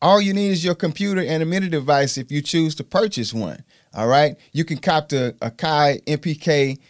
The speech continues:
Mini keyboard with a drum pad. It comes with a drum pad for only ninety-nine dollars if you like. Uh, I'll share that link in the description as well.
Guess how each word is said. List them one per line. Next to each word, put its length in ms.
Mini 500
keyboard 640
with 200
a 80
drum 320
pad. 540
It 100
comes 240
with 120
a 60
drum 260
pad 340
for 180
only 140
ninety-nine 540
dollars 400
if 200
you 80
like. 300
Uh, 260
I'll 180
share 240
that 160
link 260
in 80
the 60
description 680
as 200
well. 460